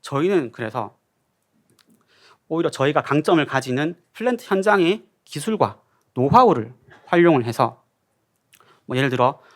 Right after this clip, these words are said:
뭐, 보여주기식 번쩍번쩍하는 그런 공장을 새로 짓는 게 아니라 저희가 일을 하고 있는 산업 현장에서의 페인 포인트를 찾아서 그것을 해결할 수 있는 콘텐츠에, 콘텐츠를 중심으로 이제 개발이 필요하고,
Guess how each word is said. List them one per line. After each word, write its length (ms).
뭐, 260
보여주기식 640
번쩍번쩍하는 680
그런 200
공장을 380
새로 260
짓는 280
게 80
아니라 320
저희가 680
일을 300
하고 340
있는 360
산업 380
현장에서의 640
페인 240
포인트를 680
찾아서 540
그것을 360
해결할 320
수 140
있는 180
콘텐츠에, 600
콘텐츠를 600
중심으로 600
이제 100
개발이 340
필요하고, 560